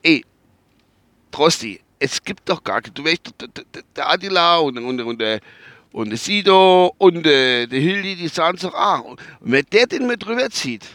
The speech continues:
dann sieht die Welt ganz anders aus. Der wird der nächste Podcast vom Drosten ablauf und sagt, „Ja, ey, es habt ihr Pandemie gehabt. Ich war im Auftrag der Bundesregierung unterwegs als Doppelspion, äh, als, als Doppelvirologe-Spion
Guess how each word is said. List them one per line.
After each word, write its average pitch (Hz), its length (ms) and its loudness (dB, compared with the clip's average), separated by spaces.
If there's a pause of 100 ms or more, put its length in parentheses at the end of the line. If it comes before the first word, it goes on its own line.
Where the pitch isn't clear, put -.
(1800)
dann 113 200 -4
sieht 113 220 -4
die 110 80 0
Welt 123 160 2
ganz 139 160 -2
anders - 300 -4
aus. 104 160 -8
Der 113 160 -4
wird 131 120 0
der 117 100 -4
nächste 151 260 -2
Podcast - 380 -10
vom 120 120 -8
Drosten 143 300 -6
ablauf 123 220 0
und 120 40 -4
sagt, 143 240 2
„Ja, 254 120 6 (320)
ey, 220 520 2 (140)
es 196 160 -6
habt - 240 -6
ihr 202 160 0
Pandemie 160 420 0
gehabt. - 320 -4 (1000)
Ich 143 200 -4
war 156 300 6
im 147 240 0
Auftrag 170 440 0
der 147 100 0
Bundesregierung 160 760 -2
unterwegs 143 640 0
als 117 300 -4
Doppelspion, 135 880 0 (960)
äh, - 40 -4
als, 107 400 2
als 95 320 -4
Doppelvirologe-Spion 127 1800 2